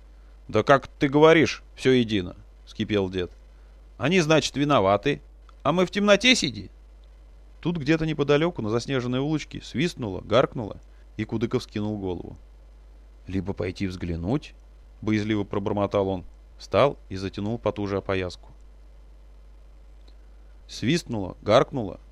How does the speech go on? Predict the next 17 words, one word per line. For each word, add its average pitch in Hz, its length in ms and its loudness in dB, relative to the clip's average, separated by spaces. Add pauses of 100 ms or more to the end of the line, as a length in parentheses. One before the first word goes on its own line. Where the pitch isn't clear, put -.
гулким 123 480 -4
эхом 139 380 0
отдалось 104 580 -2
за 98 200 -12
черной 107 320 -4
вытеклой. 92 460 -6 (760)
Примечание. 92 640 -12 (680)
Эхо. 170 360 -6 (600)
Греческое. - 600 -12 (580)
Лесная 156 500 -8
баснословная 117 760 -10
девка, 165 440 -12 (180)
повторяющая, 117 600 -10
что - 200 -16
скажут. 92 420 -14 (760)
Отголосок 113 600 -10
тоже. - 300 -18